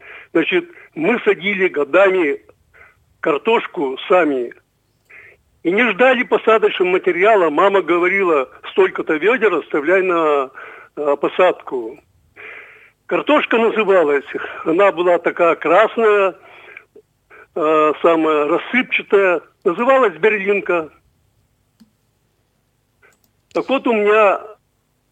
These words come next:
вопрос вот даже к Ф С Б. Почему таких негодяев, вот истинных наро-, врагов народа, значит, они не отслеживают и не судят? Вот пацан там какой-то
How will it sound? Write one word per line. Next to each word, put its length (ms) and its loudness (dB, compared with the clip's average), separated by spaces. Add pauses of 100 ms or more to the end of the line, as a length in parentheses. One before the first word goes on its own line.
(140)
вопрос 520 -2 (100)
вот 240 -4
даже 360 2
к 120 -10 (160)
Ф 280 0
С 40 -14
Б. 380 0 (1120)
Почему 420 0
таких 460 -2
негодяев, 840 2 (580)
вот 200 -2
истинных 540 -2
наро-, 360 2
врагов 440 2
народа, 640 0 (580)
значит, 380 -2
они 200 2
не 160 2
отслеживают 840 -2 (400)
и 60 -2
не 240 2
судят? 420 -2 (800)
Вот 200 0
пацан 440 2
там 200 2
какой-то 1040 2